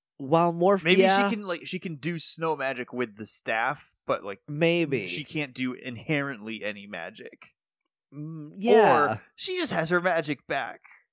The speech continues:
Speaker 2: 'cause she touched her, her ancient relic that gives her power.
Speaker 1: Yeah, and now she's good. She's good to go.
Speaker 2: Yeah. So all you have to do is you could do a forbidden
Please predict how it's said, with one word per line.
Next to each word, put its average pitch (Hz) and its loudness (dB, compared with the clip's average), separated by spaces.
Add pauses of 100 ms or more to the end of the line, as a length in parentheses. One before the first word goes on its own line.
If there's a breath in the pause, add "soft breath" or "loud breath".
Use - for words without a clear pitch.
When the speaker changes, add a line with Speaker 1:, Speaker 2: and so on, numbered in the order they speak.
Speaker 2:
'cause 170 -2
she 190 -6
touched 170 -2
her, 151 -2
her 135 -2
ancient 160 -2
relic 143 0
that 135 -4
gives 135 -2
her 143 0
power. 117 -4
Speaker 1:
Yeah, 139 0
and 143 -2
now 143 4
she's 135 -2
good. 120 2 (260)
She's 135 -2
good 143 4
to 135 2
go. 120 2
Speaker 2:
Yeah. 110 -2 (140)
So 151 4
all 170 4
you 185 4
have 165 2
to 165 0
do 147 0
is 120 -4
you 123 -8
could 117 -8
do 160 0
a 147 2
forbidden 123 -4